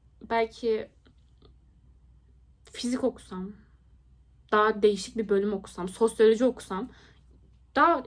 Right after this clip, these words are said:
elimde okey kaynaklar ya da ekonomi olsa. Ama şu an işletmeyle alakalı ne bakmalıyım bilmiyorum. Ee, bu şekildeydi. Ondan sonra da kabul aldığımı öğrendim zaten. Hatta şöyle söyleyeyim, ben ilk şey zannetmiştim, hani mülakata çağrılan herkes büyük oranda kabul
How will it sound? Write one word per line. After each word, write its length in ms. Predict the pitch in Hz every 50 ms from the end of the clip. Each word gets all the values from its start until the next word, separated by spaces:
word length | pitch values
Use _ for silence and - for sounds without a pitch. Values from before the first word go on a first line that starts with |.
| -
elimde 300 | 220 214 196 196 196 190
okey 300 | - 196 190 - 220 196
kaynaklar 440 | 196 - 202 196 190 185 180 185 196
ya 100 | 202 202
da 40 | -
ekonomi 420 | - 214 - - 226 220 226 233
olsa. 320 | 208 180 180 185 - - -
Ama 180 | - 240 269
şu 160 | 294 - 311
an 180 | 285 294 262 - - -
işletmeyle 520 | 233 226 - 262 247 269 262 262 262 254
alakalı 420 | 233 233 254 262 247 254 - 269 247
ne 140 | 277 262 233
bakmalıyım 460 | 247 240 214 220 220 226 294 294 262
bilmiyorum. 440 | 262 262 240 214 190 185 240 381 - - - - - - - - - - - - _ _ _ _ _ _ -
Ee, 180 | - 233 226 226 233 247 - -
bu 60 | 392
şekildeydi. 520 | - - 415 415 381 269 226 226 226 240 294
Ondan 260 | 311 311 311 294 294
sonra 280 | 302 - 320 277 269
da 80 | 269 339
kabul 260 | - - 311 254 262
aldığımı 420 | 269 262 254 247 254 254 254 254 233
öğrendim 360 | 196 190 185 185 180 190 196
zaten. 340 | 190 190 190 - - 381 392 - _ _ _ _ _ _ _ _ _ _ _ _ -
Hatta 280 | 247 254 254 - 302 320
şöyle 280 | 320 - 311 294 277
söyleyeyim, 440 | 269 - 233 214 226 294 427 440 349 - _ -
ben 120 | 233 240
ilk 120 | 269 302 302
şey 200 | - - 254 254
zannetmiştim, 600 | 233 220 214 190 190 190 196 202 - - 208 202
hani 140 | 202 208
mülakata 720 | 208 220 214 214 214 214 214 - 262 254 - 277 262 262
çağrılan 480 | - - - 247 226 220 220 220 233 247
herkes 360 | 269 269 254 - 262 262 226 233
büyük 160 | 240 226 214
oranda 360 | 214 214 202 208 208 233 254
kabul 280 | - - 233 202 214